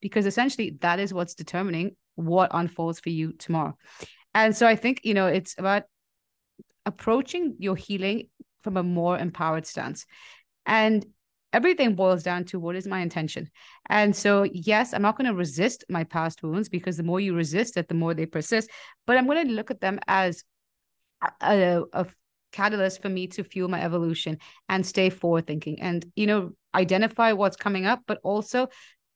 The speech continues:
remind myself that I need to take ownership of how I'm thinking today. And the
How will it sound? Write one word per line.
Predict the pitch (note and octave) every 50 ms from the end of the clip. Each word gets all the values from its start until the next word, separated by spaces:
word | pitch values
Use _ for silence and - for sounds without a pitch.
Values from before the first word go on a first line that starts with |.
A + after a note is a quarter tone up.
| -
remind | F#3+ F#3+ G3+ G3 F#3 G3 A#3+ C4+
myself | B3 G#3 F#3 - F#3 F3+ F#3 F3+ -
that | G3 F#3+ F3+ - -
I | F#3 F#3
need | A3 B3+ C4
to | A#3
take | - A3 G3 -
ownership | - E3+ E3+ F#3 F#3+ - - F3+ F3 - _ -
of | F3+ F#3 F3 E3 E3 D#3 D#3
how | D#3+ F3 E3+ F3 F3
I'm | E3+ E3+
thinking | E3+ E3+ E3 D#3+ E3+ E3
today. | - E3+ E3 D3 F3+ F#3 - -
And | G3+ G3 F#3+ F#3
the | F#3+ - E3+ F#3+ G3